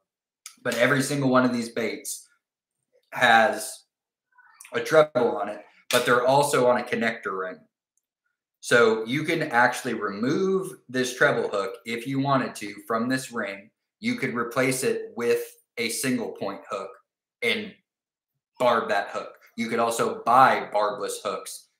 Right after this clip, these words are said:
and replace them, or you can just take, like we did with the terminal tackle, and you can just go ahead and pinch all those barbs down. Um, but make sure that you're using a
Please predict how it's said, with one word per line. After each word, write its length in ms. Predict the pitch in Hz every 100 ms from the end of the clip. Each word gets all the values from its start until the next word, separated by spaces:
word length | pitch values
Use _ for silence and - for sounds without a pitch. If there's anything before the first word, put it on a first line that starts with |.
| -
and 140 | 98
replace 520 | 101 - 151 139 -
them, 300 | 101 92 95 - _ _ -
or 540 | 143 127 110 110 - -
you 160 | 110 113
can 140 | 117
just 240 | 104 104 -
take, 320 | 123 117 - _ _ _ _ _ _ _ _ _ _ _ -
like 200 | 113 117
we 80 | 117
did 380 | 117 113 113 - _ _ _ _
with 240 | 123 127 -
the 60 |
terminal 440 | - 143 131 113 104
tackle, 600 | 107 101 101 101 101 - _ _ _ _ -
and 540 | 104 101 98 98 - - -
you 200 | 110 107
can 160 | 110
just 220 | 101 98 113
go 140 | 107
ahead 400 | 104 104 101 98 -
and 240 | 101 95
pinch 340 | - 104 - -
all 240 | 104 101
those 200 | 107 101
barbs 340 | 104 104 104
down. 300 | - 92 92 - _ _ _
Um, 280 | 95 92 92 - - - - _ _ _ - -
but 160 | 113
make 180 | 110 117
sure 360 | - 127 120 113
that 140 | 104
you're 140 | 104 104
using 320 | 113 110 104
a 180 | 101